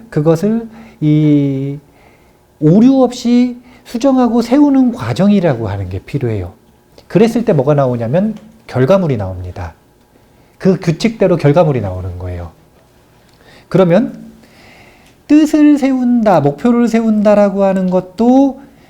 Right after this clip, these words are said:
결과물로서 만들어지는 거죠. 그러면 목표를 세우는 과정이라고 하는 게 필요하겠죠.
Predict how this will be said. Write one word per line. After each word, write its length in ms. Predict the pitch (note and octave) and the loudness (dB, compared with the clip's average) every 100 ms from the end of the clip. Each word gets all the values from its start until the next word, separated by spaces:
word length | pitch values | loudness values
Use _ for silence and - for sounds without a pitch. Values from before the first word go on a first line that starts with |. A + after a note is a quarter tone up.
| _ _ - | _ _ -12
결과물로서 1400 | - D3+ F#3 G#3+ A#3+ A#3+ G3 D3 E3+ F#3+ A3 - - A3 - | 0 4 4 4 2 2 2 2 0 2 0 -4 -4 -4 -4
만들어지는 760 | - A#2+ D#3+ B3 B3+ G#3 A3 A3 | -6 0 2 2 0 0 0 0
거죠. 400 | A3 - F2 - - _ - - | 0 -2 -6 -10 -20 _ -20 -6
그러면 300 | G#3+ A3+ G#3 | 0 2 2
목표를 440 | D#3+ - B3 B3+ | 0 0 0 0
세우는 680 | A#3 B3 A#3 A#3+ A#3+ A#3 - | 0 0 2 2 0 -2 -8
과정이라고 800 | A3+ F3+ G3 F#3 G#3+ A3 G#3 G3+ | -12 -8 -2 0 2 2 0 0
하는 140 | G3+ | 0
게 60 | G3+ | -2
필요하겠죠. 760 | - G#3 G3 F#3+ - A2 F2 | -2 0 0 0 -2 -6 -8